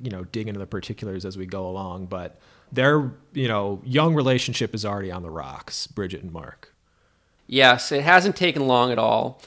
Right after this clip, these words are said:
Speaker 2: A little bit about the film, to anyone who's, who's wondering. I know the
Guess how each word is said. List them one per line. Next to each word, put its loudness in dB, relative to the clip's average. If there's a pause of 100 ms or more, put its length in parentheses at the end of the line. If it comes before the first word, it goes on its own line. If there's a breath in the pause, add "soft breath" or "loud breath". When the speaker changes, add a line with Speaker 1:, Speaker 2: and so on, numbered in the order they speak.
(200 soft breath)
Speaker 2:
A 0
little 4
bit 8
about 8
the -4
film, 4 (240)
to 2
anyone 4
who's, -4
who's -4 (120)
wondering. 4
I 0
know 10 (400 loud breath)
the 2